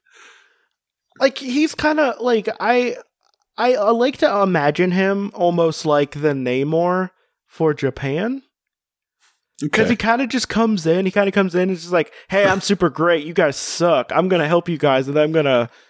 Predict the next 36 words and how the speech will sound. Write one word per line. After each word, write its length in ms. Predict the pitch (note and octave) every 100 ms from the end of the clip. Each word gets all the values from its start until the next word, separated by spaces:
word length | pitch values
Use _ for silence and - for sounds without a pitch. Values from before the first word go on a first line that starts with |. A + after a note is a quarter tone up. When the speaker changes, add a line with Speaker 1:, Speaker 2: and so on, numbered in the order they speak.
| _ _ _
Speaker 1:
maybe 300 | - D3 D#3
fight 300 | C#3+ D3+ D#3
you 200 | F#3 F3+
and 180 | D#3+ C3
leave." 480 | C3 D#3 G#3+ A#3 - _ - - - - _ - -
<laughs> 640 | D#4 - - D4+ - - C4+ A#3 - - F#4+ - F3 - E3+ -
And 160 | C4
he 60 | C4
just 180 | D4 -
kinda 200 | D#4+ A3+ -
does 260 | D#3+ F3+
that 180 | C#3+ A#2+
a 60 | A#2
lot. 480 | A#2 G#2+ - - - -
Speaker 2:
I 160 | D4
can 120 | C#4
dig 180 | - F2
it. 180 | - - -
I 80 | B2+
can 100 | F2
dig 180 | E2
it. 140 | F#2 - - - _ _ _ _
Speaker 1:
He's 220 | - F#3
one 200 | E3+ F3 E3+
of, 340 | D3+ B2 -
like, 280 | C#3+ C3+ C3+
a 180 | B2 -
Japanese, 680 | - B2+ C#3+ B2+ A#2+ A#2+ A#2
like, 320 | A#2 A2+ -
state-sponsored 960 | - A#2+ A#2 - A2+ A2+ - B2 A#2 -
superheroes 560 | B2 A#2+ A#2 B2 A2
as 120 | A2+ F#2
Speaker 2:
Mm-hmm. 80 |
Speaker 1:
well, 320 | A2 A2 B2+ _
which 180 | A2+ A2
is, 360 | A2+ G#2+ -